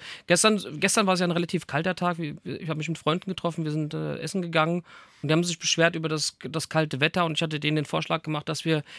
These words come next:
in Darmstadt auch die, die Ampeln mit, ähm, äh, mit so Heizpilzen ausstatten, mit Strom natürlich geheizt, nicht mit Gas, äh, oder, ähm, beheizte Gehwege, ähm, also quasi Fußbodenheizung für Gehwege. Und das waren auch willkommene Ideen. Also, ähm,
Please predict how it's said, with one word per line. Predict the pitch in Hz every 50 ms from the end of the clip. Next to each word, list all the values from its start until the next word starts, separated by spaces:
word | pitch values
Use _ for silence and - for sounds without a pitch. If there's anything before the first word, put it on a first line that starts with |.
| - -
in | - 147 139
Darmstadt | 151 151 156 - 165 -
auch | - -
die, | - 156 143
die | 156 156 147
Ampeln | - 117 151 160 180 175 170
mit, | 160 156 151 - -
ähm, | - 147 139 135 131 135 135 139 135 -
äh, | - 139 139
mit | 139 139 135
so | - 127 123
Heizpilzen | 160 196 - - - - 190 196 - -
ausstatten, | 190 151 151 - - - 175 175 - 190 185 185 - - - - _ _ -
mit | 143 143 - - - -
Strom | 143 - - 151 175 190
natürlich | 208 190 - - 202 185 -
geheizt, | 175 165 170 170 -
nicht | 160 -
mit | 151 127
Gas, | - 135 139 156 185 185 - - - - - - - - - - -
äh, | 156 151 147 143 143 143
oder, | - - 156 147 151 147 143 147 -
ähm, | 143 147 143 139
beheizte | 147 135 127 160 151 - - - 143
Gehwege, | 131 147 160 185 175 180 185 170 170 180 180 175 175 - _ _ _ _ _ _ -
ähm, | 147 147 143 143 139 139 139 -
also | 139 139 147
quasi | - 156 147 135 131
Fußbodenheizung | - 202 190 - - 175 175 170 160 156 156 156 - - 156 147
für | - 147
Gehwege. | 135 143 143 147 147 156 156 151 156 151 - - - - - -
Und | 151 151
das | 147 156 -
waren | 190 220 247
auch | 240 240
willkommene | - 247 240 - - 247 233 226
Ideen. | 214 185 175 - 202 196 143 117 120
Also, | - 127 123 131 127 127 123 139 -
ähm, | 139 139 131 131 127 123 123 123 131